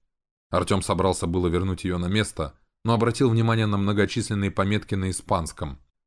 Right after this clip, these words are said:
Эге, да это молитвослов, написанный на латыни. В просвещённом восемнадцатом веке костры инквизиции горят не менее жарко, чем в тёмные века. Придётся зубрить, иначе не миновать беды. О чём я думаю?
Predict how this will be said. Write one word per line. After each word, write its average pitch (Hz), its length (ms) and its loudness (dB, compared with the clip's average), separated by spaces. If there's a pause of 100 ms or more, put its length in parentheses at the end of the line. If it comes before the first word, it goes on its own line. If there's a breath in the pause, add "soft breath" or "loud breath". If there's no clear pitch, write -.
(380)
Эге, 117 640 4
да 95 140 2
это 123 200 2
молитвослов, 120 680 2
написанный 120 500 0
на 120 120 2
латыни. 120 560 0 (440)
В - 40 -20
просвещённом 123 600 2
восемнадцатом 117 680 0
веке 110 260 0
костры 117 380 0
инквизиции 113 600 0
горят 110 340 2
не 113 100 0
менее 113 300 0
жарко, 110 400 0
чем 95 200 -4
в - 80 -14
тёмные 92 380 -2
века. 87 420 -2 (420)
Придётся 107 440 2
зубрить, 101 420 0
иначе 95 320 -2
не 101 100 0
миновать 87 380 0
беды. 85 420 -2 (680)
О 98 80 -4
чём 104 240 -2
я 82 160 -2
думаю? 85 400 -2